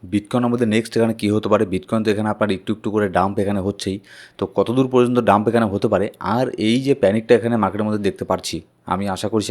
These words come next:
আপনারা হয়তো প্যানিক এখানে করছেন না, কারণ এরকম পাম্প ডাম্প আমরা এখানে মার্কেটের মধ্যে অনেকবার দেখেছি, ঠিক আছে? তো এই পাম্পের মধ্যে কীরকম করে এই আপনার খারাপ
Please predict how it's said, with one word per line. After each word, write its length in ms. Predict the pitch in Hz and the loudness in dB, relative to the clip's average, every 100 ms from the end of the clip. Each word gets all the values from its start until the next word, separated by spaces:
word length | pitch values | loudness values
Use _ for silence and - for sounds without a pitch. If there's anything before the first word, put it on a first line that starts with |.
| 95 | -2
আপনারা 180 | - 104 | 0 0
হয়তো 140 | 98 101 | 0 0
প্যানিক 200 | 92 98 95 | -2 -2 -4
এখানে 160 | 101 95 | -4 -2
করছেন 260 | 95 101 98 | -2 0 -4
না, 60 | 92 - - - - | -6 -10 -20 -20 0
কারণ 140 | 95 98 82 | 2 2 0
এরকম 220 | 95 104 101 | 0 0 2
পাম্প 200 | 92 95 92 | 2 2 0
ডাম্প 180 | 95 92 92 | 0 2 -2
আমরা 120 | 92 92 | 0 0
এখানে 160 | 98 90 | -2 -4
মার্কেটের 240 | 85 92 101 | -4 -4 -2
মধ্যে 140 | 98 - | 0 2
অনেকবার 280 | 107 104 92 | 2 2 0
দেখেছি, 220 | 85 85 87 | -2 -8 -8
ঠিক 100 | 92 101 | -4 -4
আছে? 140 | - 85 _ - - - | -4 -10 _ -20 -20 -4
তো 60 | 110 82 | -2 2
এই 80 | 110 120 | 2 2
পাম্পের 280 | 90 92 131 | 0 2 2
মধ্যে 200 | 123 110 131 - | 2 -2 -4 -4
কীরকম 300 | 113 107 131 120 | 0 0 0 0
করে 140 | 123 123 98 | 2 2 0
এই 100 | 110 123 135 - _ _ - | 0 0 -6 -16 _ _ -8
আপনার 200 | 95 117 117 | -2 -2 0
খারাপ 220 | 98 104 | 2 2